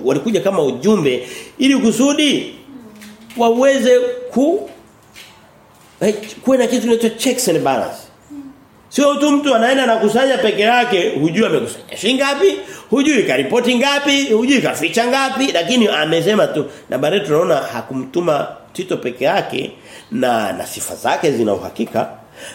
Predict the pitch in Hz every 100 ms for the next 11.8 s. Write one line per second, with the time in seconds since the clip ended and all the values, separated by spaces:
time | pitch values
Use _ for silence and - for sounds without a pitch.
0 | - 127 117 113 - - 92 117 107 101
1 | 104 165 190 - 180 151 165 147 120 131
2 | 160 123 147 147 123 110 120 135 113 110
3 | 113 165 226 156 123 127 92 87 85 87
4 | 85 - - - - - - _ _ _
5 | - 175 156 151 - 143 135 - - 277
6 | 269 - 220 208 208 - - - 127 123
7 | 180 254 254 - - 143 123 - 123 110
8 | 101 - 156 175 110 123 175 147 151 147
9 | 123 - 139 - 151 - 123 110 107 -
10 | - - - 110 110 98 85 117 131 139
11 | 208 247 247 208 156 135 135 104